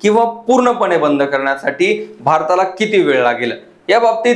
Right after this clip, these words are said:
अभ्यासकांमध्ये मतमतांतरे आहेत, कारण वरच्या भागातला बर्फ वितळायला सुरुवात झाल्यानंतर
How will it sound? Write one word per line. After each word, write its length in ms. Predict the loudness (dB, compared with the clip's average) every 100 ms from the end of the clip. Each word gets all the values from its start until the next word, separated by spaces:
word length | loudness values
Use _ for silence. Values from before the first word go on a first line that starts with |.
| 0
अभ्यासकांमध्ये 880 | -2 0 -2 -2 -4 -2 -2 0 0
मतमतांतरे 840 | 0 0 0 -2 -2 -2 0 0
आहेत, 240 | 0 -2 -8 -12 -16 -4
कारण 160 | -2 0
वरच्या 420 | 0 -2 0 -2
भागातला 440 | 0 -2 -2 -2
बर्फ 280 | -2 0 0
वितळायला 540 | 0 0 2 2 2 0
सुरुवात 520 | 2 4 4 0 -4
झाल्यानंतर 560 | -2 0 -2 0 0